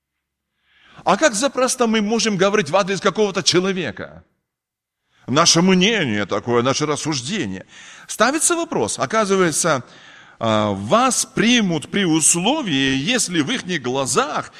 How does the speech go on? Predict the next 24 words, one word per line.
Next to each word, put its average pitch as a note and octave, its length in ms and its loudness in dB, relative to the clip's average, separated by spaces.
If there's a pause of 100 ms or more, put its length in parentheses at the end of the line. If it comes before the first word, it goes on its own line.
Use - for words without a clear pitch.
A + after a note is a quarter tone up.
(100)
ценность F#3 720 0
ваша F3+ 400 -2
будет D3+ 460 -2
аналогична, D#3+ 840 0 (160)
как A3+ 180 0
в C#3+ 40 -10
глазах F3+ 460 2
Божьих G#3+ 440 -2 (180)
вы F#3 260 0
ценны D#3 600 0 (840)
или D3 180 -2
ценны. F#2+ 540 -6 (680)
Если E3 480 0
у E3 200 0
человека D3+ 800 -2
расхождение G#3 640 -2
с - 80 -6
мнением F3+ 360 -4
Божьим, F#3+ 400 -6 (140)
он C#3+ 120 -4
никогда B2+ 260 -4
его B2+ 140 -4
не D#3+ 100 -4
воспримет. B3+ 600 -8